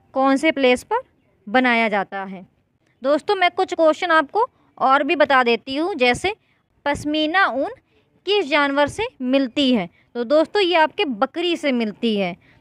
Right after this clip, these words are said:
तो दोस्तों, ये शायद क्वेश्चन आपका पूछा भी गया था प्रीवियस शिफ्ट में, जो कि मैंने यहाँ पे टाइप करना भूल गई हूँ, तो मैं आपको एक्स्ट्रा फैक्ट में बता देती हूँ।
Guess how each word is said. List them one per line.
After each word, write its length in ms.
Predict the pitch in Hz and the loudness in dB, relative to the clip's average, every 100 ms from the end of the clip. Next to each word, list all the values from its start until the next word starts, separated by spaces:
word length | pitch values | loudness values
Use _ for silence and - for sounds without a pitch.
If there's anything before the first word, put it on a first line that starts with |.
| - | -8
तो 60 | |
दोस्तों, 420 | 233 294 302 - 427 | 0 2 2 0 0
ये 240 | 311 349 | 2 2
शायद 320 | 359 311 320 | 2 2 0
क्वेश्चन 380 | - 285 - 339 | -4 -8 -6 -4
आपका 280 | 302 349 466 - _ _ | -4 -2 -6 -6 _ _
पूछा 380 | 285 302 - 359 | -6 -2 0 2
भी 160 | 277 262 | 2 0
गया 220 | 220 208 | 2 2
था 120 | 330 | 0
प्रीवियस 480 | 359 285 277 285 285 | -4 -4 -2 -2 0
शिफ्ट 200 | 285 - | -4 -4
में, 180 | 269 349 - _ _ _ | -4 -4 -8 _ _ _
जो 220 | 214 254 | -4 -2
कि 120 | 269 302 | 0 2
मैंने 280 | 285 277 | 2 2
यहाँ 200 | 285 269 254 | 2 2 0
पे 60 | 466 - _ _ _ _ _ - | -4 -6 _ _ _ _ _ -2
टाइप 300 | 294 294 - | 0 0 -2
करना 320 | 285 277 403 | -4 -2 -2
भूल 320 | 359 233 254 | 0 2 2
गई 240 | 220 214 202 | 4 2 2
हूँ, 200 | 185 185 _ - | -2 -12 _ -10
तो 60 | 269 | -2
मैं 120 | 285 | 0
आपको 220 | 277 359 | 0 2
एक्स्ट्रा 340 | 320 - 330 | 2 2 2
फैक्ट 220 | 330 269 294 | 2 0 -2
में 240 | 330 403 | -2 0
बता 300 | 247 220 202 | 0 0 0
देती 320 | 208 202 - 185 | 0 -4 -6 -12
हूँ। 240 | 190 185 | -10 -12